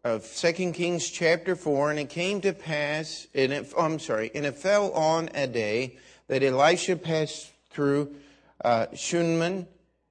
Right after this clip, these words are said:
Shunem, and there, where was a great woman, and she constrained him to eat bread. And so it was that as oft as he passed by, he turned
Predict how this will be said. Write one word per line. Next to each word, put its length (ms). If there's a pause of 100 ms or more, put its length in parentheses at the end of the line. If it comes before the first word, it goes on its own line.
(220)
Shunem, 640 (540)
and 240
there, 240
where 500
was 300
a 80
great 320
woman, 580
and 160
she 220
constrained 640
him 200
to 100
eat 280
bread. 280
And 160
so 280
it 40
was 380
that 180
as 140
oft 340
as 140
he 160
passed 420
by, 260
he 180
turned 520